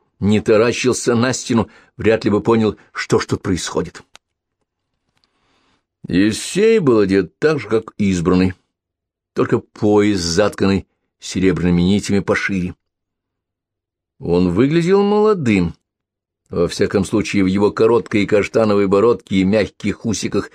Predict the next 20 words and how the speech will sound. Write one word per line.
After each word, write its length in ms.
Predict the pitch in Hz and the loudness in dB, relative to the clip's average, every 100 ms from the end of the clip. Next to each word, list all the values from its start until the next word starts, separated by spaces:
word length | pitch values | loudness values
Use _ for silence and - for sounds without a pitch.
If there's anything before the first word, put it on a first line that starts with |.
| - _ - | -20 _ -6
ещё 300 | 92 - 98 | -4 0 0
не 100 | 98 | 0
появилась 480 | 101 104 107 107 - | 0 0 2 0 -2
седина. 460 | 139 131 127 90 _ _ _ _ _ _ _ _ _ _ _ _ _ _ _ _ _ _ _ _ _ - | -6 -2 0 -2 _ _ _ _ _ _ _ _ _ _ _ _ _ _ _ _ _ _ _ _ _ -18
«Брат 500 | - 85 107 113 110 | -8 -2 0 0 2
Реувен!» 760 | 98 110 113 113 110 113 113 - _ _ _ _ _ _ _ _ _ _ _ _ _ - | 4 4 4 4 4 2 0 -6 _ _ _ _ _ _ _ _ _ _ _ _ _ -4
Вошедший 640 | 87 - 98 92 - 95 | -4 -2 0 0 -2 -4
протянул 440 | 87 80 92 90 | -4 -4 0 0
руки 340 | 87 92 92 85 _ _ _ | 0 -2 -6 -8 _ _ _
к 100 | - | -4
избранному, 520 | 98 85 87 87 87 - _ | -2 -2 0 2 0 -4 _
и 40 | - | -8
тот 120 | 92 | -6
слегка 320 | - 90 95 | -6 -4 -4
склонился 640 | - - 90 95 92 - 92 _ _ _ _ | -4 -4 -2 0 -2 -6 -8 _ _ _ _
в 40 | |
приветственном 580 | - 90 87 - 92 87 | -8 -2 -2 -4 -6 -6
поклоне. 360 | 85 - 90 87 _ _ _ _ _ _ _ _ _ _ _ _ _ _ _ _ - | -6 -4 -4 -4 _ _ _ _ _ _ _ _ _ _ _ _ _ _ _ _ -10
«Учитель 580 | 82 - 113 113 117 104 | -10 -4 -4 0 0 0
Асаф!» 720 | 98 - 110 123 135 - | -2 -2 -2 -2 -4 -10